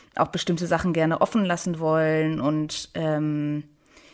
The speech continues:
ja, ich weiß noch einfach sehr genau, wie ich mich gefühlt habe in dem Alter. Und es ist überhaupt nicht so, dass meine Familie da irgendwie besonders scheiße war oder so. Aber ich weiß noch und hab das auch oft beobachtet jetzt, dass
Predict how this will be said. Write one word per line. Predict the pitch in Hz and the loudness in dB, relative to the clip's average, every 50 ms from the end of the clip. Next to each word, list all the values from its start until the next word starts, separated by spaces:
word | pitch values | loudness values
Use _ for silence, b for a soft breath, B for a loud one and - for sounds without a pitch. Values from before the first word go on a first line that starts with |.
| b b b | b b b
ja, | 165 | 0
ich | 170 180 160 | 2 2 2
weiß | 160 170 185 | 2 0 2
noch | - 196 170 | 0 0 -2
einfach | 170 156 - 165 156 | -2 -4 -4 -4 -4
sehr | - 175 170 165 | -2 0 0 0
genau, | 180 165 170 160 165 165 | 0 0 0 0 0 0
wie | 175 - | -2 -4
ich | - - | -8 -8
mich | 170 - | -8 -8
gefühlt | - 170 - - - 214 - | -8 -10 -8 -6 -4 -2 -2
habe | 202 202 165 | -2 0 0
in | |
dem | 160 156 156 | 0 0 0
Alter. | 143 139 143 151 175 170 170 | 0 0 0 0 0 0 -2
Und | - 165 156 | 0 -2 -2
es | 160 | -4
ist | 165 151 - | -6 -8 -6
überhaupt | 165 160 151 151 170 - - | -4 -2 0 0 0 -2 -2
nicht | 190 170 | -4 -4
so, | - 170 | -4 -4
dass | 165 160 - | -4 -4 -2
meine | 160 156 160 | -2 -4 -4
Familie | - - 156 156 160 190 196 180 | -2 -4 -2 -2 -2 -2 -2 -2
da | 170 165 | -2 -2
irgendwie | 160 156 165 160 165 156 - 170 165 160 160 160 156 b b b b b | -2 -2 -4 -4 -6 -6 -8 -10 -12 -10 -10 -10 -10 b b b b b
besonders | b 170 156 156 156 156 151 | b -4 -2 -2 0 0 0
scheiße | - - 165 160 208 277 269 - 262 202 | 0 0 2 2 0 2 2 0 -2 0
war | 202 202 208 214 - | 2 2 2 2 2
oder | - 202 202 202 | 0 0 0 0
so. | 196 190 196 196 202 202 208 202 | 0 0 -2 -2 -2 -2 -2 -2
Aber | - 185 160 | -2 -2 -2
ich | 165 - | -4 -4
weiß | - 156 165 196 214 - - | -2 0 0 0 0 -2 -4
noch | 185 185 185 190 185 190 - - _ - | -2 -2 0 0 -2 -4 -6 -12 _ -8
und | 170 - | -8 -8
hab | 170 - | -8 -10
das | - - - | -10 -8 -8
auch | - 170 - | -8 -4 -2
oft | - 190 - - - | -2 -2 -2 -4 -10
beobachtet | - - 165 175 175 180 - - 170 165 - | -6 -4 -2 0 0 0 -2 -4 -10 -6 -4
jetzt, | 165 175 - - - - - _ _ _ _ _ _ _ _ _ _ _ _ _ _ _ _ _ - - - | -4 -4 -4 -6 -10 -10 -12 _ _ _ _ _ _ _ _ _ _ _ _ _ _ _ _ _ -14 -6 -2
dass | 180 170 - - - | -2 -2 -2 -4 -8